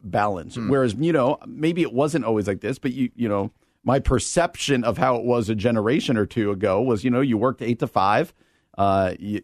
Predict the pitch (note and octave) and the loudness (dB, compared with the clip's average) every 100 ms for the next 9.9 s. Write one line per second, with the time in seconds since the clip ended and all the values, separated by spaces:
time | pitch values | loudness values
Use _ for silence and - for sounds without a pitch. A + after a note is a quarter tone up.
0 | _ F2+ E2+ D#2 - - G2+ F#2 A#2+ B2+ | _ -10 -8 -8 -12 -8 -4 0 2 2
1 | A2 B2 D3 A#2 G2+ G#2+ G2 G#2 A2+ D3 | 2 0 0 0 2 0 2 0 2 2
2 | A2+ G2 A2+ A2+ G#2+ G#2 G#2 G#2+ F#2+ A#2 | 0 2 0 0 -2 -4 -6 -6 -4 -2
3 | A#2+ G2 - C3+ - A#2 A2+ - _ _ | -2 -4 -2 0 0 0 -2 -4 _ _
4 | - B2+ A#2 B2 A3 F3+ D3+ C#3+ C3+ A#2 | -2 2 2 2 0 -2 0 2 2 2
5 | C3 E3+ F#3 A2 A#2+ C3 D#3+ - - - | 2 2 2 2 2 2 0 -2 -8 0
6 | D3+ C#3+ C#3 C3+ G#2+ A2+ - B2 A2 - | 0 2 0 -2 -4 -4 0 0 0 -4
7 | - B2+ B2+ A#2+ A2+ G#2 - B2+ A2 G2+ | -2 2 2 2 2 0 -2 -8 -8 0
8 | C#3+ A#2 A#2 - A2+ G2+ B2+ C#3 G3 F3 | 2 2 2 0 -2 -2 0 2 2 2
9 | D3+ D#3+ B2+ - A#3+ C#3 A2+ A2 - | 2 2 0 2 2 2 2 0 -2